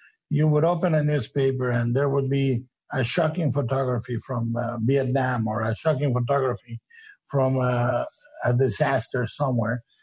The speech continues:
And we would have a few weeks to process it, you know? Now we are processing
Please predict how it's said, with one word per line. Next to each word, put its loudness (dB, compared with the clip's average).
And 2
we 2
would 0
have 0
a 0
few 2
weeks -2
to 2
process -2
it, -14
you 4
know? 2
Now 4
we 4
are 2
processing 2